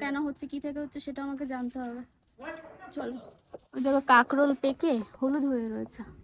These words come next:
পাড়ার লোক নেই, খাওয়ারও লোক নেই, অবস্থা। আর এখানে অনেকগুলো ফল এসছে, মানে সবজি, ফল নয়, কাকরোল হয়েছে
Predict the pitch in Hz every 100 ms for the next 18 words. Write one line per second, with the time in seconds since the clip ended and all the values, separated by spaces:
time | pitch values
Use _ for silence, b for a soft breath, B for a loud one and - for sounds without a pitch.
0 | - - - - - - - - - -
1 | - - _ _ - 262 262 269 277 285
2 | 285 285 311 339 - - - 240 247 269
3 | 247 233 - 233 220 - - - - _
4 | _ _ _ _ _ _ - - 349 415
5 | 294 247 240 - - 240 - - - 269
6 | 247 226 247 254 247 254 254 262 247 -
7 | - _ _ _ - _ _ 262 254 254
8 | 240 - - 240 - _ 254 240 247 -
9 | 277 233 226 - 247 240 214 202 _ -
10 | - - 269 262 247 247 247